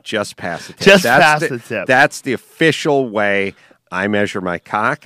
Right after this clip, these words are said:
Speaker 1: and I think it should be a standard.
Speaker 2: That's, um, that's very generous of you. <laughs>
Speaker 1: That's the way you measure cock?
Speaker 2: I've heard you're supposed to measure it from the bottom, and I think that's ridiculous.
Speaker 1: No,
Speaker 2: Everybody knows
Speaker 1: center
Speaker 2: it's a dirty
Speaker 1: of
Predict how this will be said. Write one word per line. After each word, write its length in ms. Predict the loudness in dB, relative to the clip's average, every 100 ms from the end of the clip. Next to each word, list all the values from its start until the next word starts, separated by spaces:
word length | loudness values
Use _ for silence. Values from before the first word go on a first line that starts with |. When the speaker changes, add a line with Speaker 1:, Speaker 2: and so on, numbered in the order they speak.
| -12
Speaker 1:
and 100 | -10
I 80 | -8
think 200 | -10 -10
it 100 | -12
should 160 | -12
be 100 | -10
a 60 | -10
standard. 440 | -10 -10 -10 -14 _ _ _ _ _
Speaker 2:
That's, 380 | -4 -2 -2 0
um, 440 | 2 2 0 -6 -12 -20 _ -10
that's 180 | -8
very 260 | -2 0 0
generous 420 | 0 -2 -2 -4
of 160 | -8 -6
you. 260 | -8 -8 -10 _
<laughs> 100 | -20 -18 -20 -18 -16 -16 -18 -16 -18 -12 -6
Speaker 1:
That's 220 | -4 0
the 80 | 2
way 140 | 4
you 60 | 6
measure 260 | 4 0 0
cock? 260 | 0 4
Speaker 2:
I've 140 | 4 6
heard 180 | 4
you're 100 | 4
supposed 280 | -4 -2 -2
to 80 | 0
measure 300 | 2 2 0
it 20 |
from 160 | -2 -4
the 60 | 0
bottom, 400 | 4 4 2 -4
and 80 |
I 40 | -6
think 200 | -8 -6
that's 180 | -6 -6
ridiculous. 600 | -6 -6 -6 -10 -8 0
Speaker 1:
No, 240 | 2 4
Speaker 2:
Everybody 180 | 2 0
knows 180 | 0 0
Speaker 1:
center 100 | 0
Speaker 2:
it's 80 | 2
a 40 |
dirty 240 | 2 4
Speaker 1:
of 60 | 4